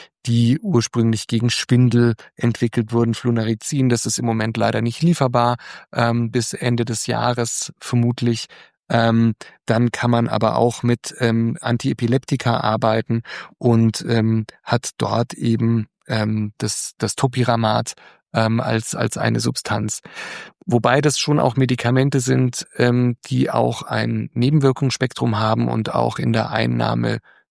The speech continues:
ähm, Willigkeit der Patienten auch nicht unbedingt immer oben changi-, äh, rangieren. Kann Gewichtszunahmen geben, kann, äh, Kreislaufschwäche und so weiter geben. Das ist eine individuelle Frage, die man dann klären muss.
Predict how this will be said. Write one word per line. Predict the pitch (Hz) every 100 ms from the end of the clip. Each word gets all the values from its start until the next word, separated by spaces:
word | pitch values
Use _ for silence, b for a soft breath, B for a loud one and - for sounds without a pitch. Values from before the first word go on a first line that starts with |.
| _ _
ähm, | 110 110 110 110
Willigkeit | - 123 160 160 - 123 127
der | 127
Patienten | - 120 - 120 117 131
auch | 123 117
nicht | 120 110
unbedingt | 127 123 123 120 120 117
immer | 123 113 -
oben | 117 120 113 110 B
changi-, | - - 110 110 -
äh, | 113
rangieren. | 113 113 113 107 120 123 120 B B B B _ - -
Kann | - 117
Gewichtszunahmen | 117 139 - - 127 117 113 117 117
geben, | 113 113 117 117
kann, | 113 113 113 113 113 113
äh, | - 110 113 113 113
Kreislaufschwäche | - 123 113 123 117 113 - - 123 - 120 113 123
und | 127 110
so | 104
weiter | 104 110 - 110 107 B B B _
geben. | - 117 117
Das | 135 -
ist | 131
eine | 135
individuelle | 131 120 117 117 117 123
Frage, | - 107 117 117
die |
man | 117 110
dann | 107 110 B B _
klären | - - 113
muss. | 117 113